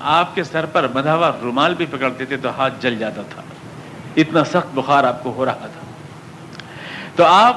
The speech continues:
اسی عالم میں نماز پڑھاتے، لیکن جب، جب آپ نماز پڑھانا آپ کے لیے مشکل ہو گیا، دشوار ہو گیا، تو آپ نے جناب ابو بکر صدیق رضی اللہ عنہ کے لیے حکم دیا کہ وہ نماز پڑھائیں۔ جناب ابو بکر صدیق رضی اللہ عنہ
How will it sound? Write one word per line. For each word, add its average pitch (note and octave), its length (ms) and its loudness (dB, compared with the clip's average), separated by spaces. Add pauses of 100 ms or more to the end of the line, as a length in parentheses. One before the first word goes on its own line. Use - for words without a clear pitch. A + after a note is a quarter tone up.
اسی A3+ 240 -4
عالم A3+ 280 2
میں A#3 80 -2
نماز G#3 320 4 (160)
پڑھاتے، F3+ 300 2
لیکن D#3 260 -4
جب، E3+ 100 -2 (220)
جب D#3+ 180 -2
آپ E3 200 2
نماز E3+ 280 2 (100)
پڑھانا D#3+ 380 0 (300)
آپ C#3 200 -2
کے F3 60 0
لیے D#3 120 2
مشکل E3 340 0
ہو D#3 160 2
گیا، C#3+ 160 6
دشوار D3+ 400 2
ہو C3+ 180 -4
گیا، A#2+ 140 -4 (840)
تو D3 100 4
آپ D3+ 260 6
نے C#3+ 60 0
جناب C3+ 400 0
ابو C#3 160 0
بکر B2 240 -4
صدیق D3 440 -2
رضی C3+ 100 -2
اللہ C3 120 4
عنہ C3 240 2
کے B2+ 80 -2
لیے A#2+ 160 0
حکم B2 260 -2
دیا A2+ 200 2
کہ A#2 140 -4
وہ B2+ 160 0
نماز G#2+ 380 0
پڑھائیں۔ G#2 280 -8 (1600)
جناب G3 320 6
ابو A#3 120 6
بکر G#3+ 200 4
صدیق G3+ 360 2
رضی G#3+ 120 4
اللہ G#3+ 120 6
عنہ A3 300 6